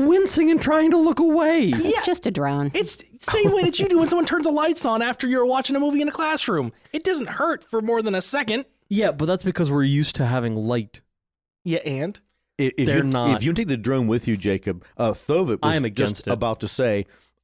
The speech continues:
Speaker 4: "Understood," and just would walk away without the drone.
Speaker 3: Let me roll it as a survival if I think that this thing could even survive on the surface based on what I know about them.
Speaker 2: Well,
Speaker 3: What
Speaker 2: and
Speaker 3: limited
Speaker 2: also what
Speaker 3: information that
Speaker 2: damage it
Speaker 3: is.
Speaker 2: might do introducing it to the surface.
Speaker 3: Well, I would keep it with me, and it wouldn't be able to reproduce, I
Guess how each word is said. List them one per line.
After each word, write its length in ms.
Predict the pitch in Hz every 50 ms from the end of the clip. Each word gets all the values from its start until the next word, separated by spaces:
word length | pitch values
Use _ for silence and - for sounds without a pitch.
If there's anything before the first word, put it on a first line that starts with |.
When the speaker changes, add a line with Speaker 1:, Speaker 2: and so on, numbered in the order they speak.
| -
Speaker 4:
"Understood," 400 | 104 104 107 - - 165 175 175 - _ _ _ _ _ -
and 200 | 110 107 104 104
just 180 | 107 101 - -
would 120 | 110 101
walk 260 | 98 107 107 101 -
away 260 | 117 101 107 104 104
without 680 | 107 104 101 95 - - _ _ _ 101 101 95 - -
the 100 | 107 104
drone. 300 | 98 113 120 117 95 - 156
Speaker 3:
Let 180 | 196 285 349 311
me 100 | 330 285
roll 220 | 233 233 220 220 208
it 60 | 196
as 140 | 190 180 180
a 40 | 165
survival 540 | - 170 151 135 139 135 135 127 120 117 113
if 80 | 113 -
I 140 | 147 156
think 220 | 151 - 185 160 143
that 100 | 147 131
this 140 | 143 143 -
thing 100 | - 147
could 120 | 127 135 -
even 260 | 147 143 131 135 131
survive 500 | - - 135 113 107 - 107 104 113 123
on 60 | 135 139
the 60 | 147 139
surface 320 | - 156 151 - 156 139
based 240 | - 131 131 127 -
on 80 | 123 117
what 120 | 123 131 131
I 80 | 127
know 160 | 127 123 117 107
about 400 | 113 107 - 110 107 120 120 -
them. 240 | 165 165 180 190 - _ _ _ _ _ _ _ _ -
Speaker 2:
Well, 160 | 240 233 220
Speaker 3:
What 100 | - -
Speaker 2:
and 120 | 220 220
Speaker 3:
limited 240 | 226 226 226 220 269
Speaker 2:
also 120 | 240 208 196
what 100 | 196 -
Speaker 3:
information 280 | 143 139 170 170 175
that 0 | 196
Speaker 2:
damage 200 | 208 190 - 160
it 80 | 139
Speaker 3:
is. 60 | 151
Speaker 2:
might 180 | 156 143 143 135
do 320 | - 156 151 147 147 147
introducing 600 | - 160 160 - 156 147 - 170 202 - - 147 131
it 100 | - -
to 80 | - 147
the 80 | 131
surface. 680 | - - - 127 - - 127 127 127 123 - - - - _ _ -
Speaker 3:
Well, 120 | 330 339
I 40 | 320
would 100 | 254 208
keep 140 | - 180 151
it 80 | 143
with 180 | 127 131 127 -
me, 60 | 165 165
and 40 | 170
it 20 | 185
wouldn't 180 | 208 190 160
be 120 | 151 156 156
able 100 | 139 123
to 60 | 120
reproduce, 420 | 123 127 120 - 113 120 113 -
I 100 | 104 90